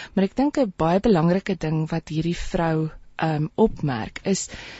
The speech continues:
die, die keuse van vriendskappe. En daar kom is 'n, 'n gevoel van hulpeloosheid in as 'n ma, want jy kan nie daai keuses vir jou kind gaan maak nie.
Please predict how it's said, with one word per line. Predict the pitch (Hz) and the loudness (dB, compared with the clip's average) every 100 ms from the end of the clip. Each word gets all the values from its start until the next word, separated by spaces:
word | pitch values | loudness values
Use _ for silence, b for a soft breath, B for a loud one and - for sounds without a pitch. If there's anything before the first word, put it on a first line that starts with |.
| B B B - | B B B 2
die, | 196 190 190 - | 6 6 4 2
die | 180 - _ | -4 -4 _
keuse | - 190 - | 0 2 2
van | 208 185 170 | 0 0 0
vriendskappe. | - 190 214 - - 233 - - 175 208 - | 0 0 0 -2 -4 -4 -6 -8 -8 -12 0
En | 208 208 214 - _ _ | 6 8 8 4 _ _
daar | 180 190 320 - | 4 6 4 2
kom | 392 311 | 0 2
is | 226 - - | 2 -2 -4
'n, | - 185 185 | 2 2 0
'n | 190 | -4
gevoel | - 202 196 | -6 -4 0
van | 185 202 165 | 0 2 0
hulpeloosheid | 143 - 151 147 - 151 | 0 0 0 0 -4 -8
in | - 127 143 - - | -6 -8 -8 -12 -6
as | 160 - | -4 0
'n | 165 | 0
ma, | 135 50 - _ - | 0 -4 -12 _ 0
want | 190 190 | 2 2
jy | 190 208 | 0 -4
kan | - 302 | -4 -2
nie | 294 | 0
daai | 165 156 | 0 0
keuses | - 175 - 175 | -4 -4 -2 -2
vir | - 175 | -2 -2
jou | 160 147 | -2 -2
kind | 156 143 | -4 -4
gaan | - 143 | -4 -4
maak | 135 139 - - | -4 -6 -8 -12
nie. | - | -14